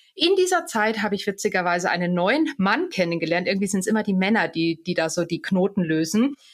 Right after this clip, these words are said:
Dessen Papa war Zahnarzt und der hat mich dann dahingehend mehr oder weniger in die Zahnmedizin gebracht, weil ich selber hab panische Angst vorm Zahnarzt. Also ihr könnt euch das gar nicht vorstellen, wenn ich auf diesen Stuhl muss, dann, äh, werde ich echt kaltschweißig. Also ich bin keine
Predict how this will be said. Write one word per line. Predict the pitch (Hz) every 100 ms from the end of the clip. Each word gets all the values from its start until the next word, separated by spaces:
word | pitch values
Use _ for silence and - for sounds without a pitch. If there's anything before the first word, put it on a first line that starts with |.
| _ -
Dessen | 196 247
Papa | 185 - 208
war | 254
Zahnarzt | 254 - 302 330 165 151 147 -
und | - 202 190 -
der | 208 277 277
hat | 247 -
mich | 247 -
dann | - 214 214
dahingehend | 190 214 247 226 220
mehr | 208 202
oder | 220 202
weniger | 208 208
in | 196
die | 180
Zahnmedizin | 208 226 254 214 175 - 190
gebracht, | 185 180 202 -
weil | 180
ich | 214 214
selber | - 233 214 160
hab | 185
panische | - 208 233 254 226
Angst | 202 233
vorm | - 165
Zahnarzt. | - 156 160 156
Also | 156 208
ihr | 196
könnt | - 277
euch | 262
das | 214
gar | -
nicht | 220 208
vorstellen, | - 269 - 185 240 - - _
wenn | 208
ich | 220 277
auf | 247
diesen | 247 233
Stuhl | - - 311
muss, | 311 226 320 - _ _
dann, | - 233
äh, | 233 - - 226
werde | 226 247
ich | 240
echt | 226 -
kaltschweißig. | - 220 359 - - 170 170 175 190 339 -
Also | 202
ich | 185 -
bin | 247
keine | 277 190 214